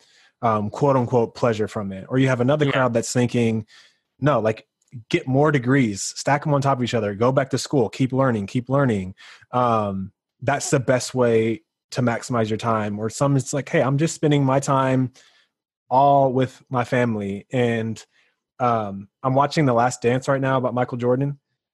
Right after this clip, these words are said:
Speaker 1: And
Speaker 2: Yes.
Speaker 1: the amount of time that guy spent training to be the greatest basketball player arguably ever
Speaker 2: Yeah.
Speaker 1: is insane. Like, they were going through his schedule. And I'm like, "What, when did he have time to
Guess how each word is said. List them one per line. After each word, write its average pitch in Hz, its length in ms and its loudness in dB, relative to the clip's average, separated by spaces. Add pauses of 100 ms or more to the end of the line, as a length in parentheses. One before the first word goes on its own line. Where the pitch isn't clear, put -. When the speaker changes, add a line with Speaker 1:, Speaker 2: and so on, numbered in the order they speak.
(280)
Speaker 1:
And 139 320 2
Speaker 2:
Yes. - 120 -8
Speaker 1:
the 135 180 0
amount 139 340 2
of - 80 0
time 160 440 0
that 156 160 2
guy 160 140 2
spent 156 420 -4 (240)
training 175 640 0 (600)
to 165 120 0
be 165 120 4
the 156 120 2
greatest 147 340 2
basketball 151 320 0
player 170 600 -2 (880)
arguably 156 460 2
ever 156 460 0 (420)
Speaker 2:
Yeah. 127 300 -4 (140)
Speaker 1:
is 170 180 2
insane. 160 460 2
Like, 127 140 0
they 147 200 2
were 147 100 2
going 151 300 2
through 139 260 2
his 135 260 0
schedule. 131 520 0
And 131 60 2
I'm 139 120 2
like, 135 220 0
"What, 139 300 -2
when 160 160 0
did 233 120 -4
he 214 100 -4
have 190 160 0
time 156 340 0
to 117 340 2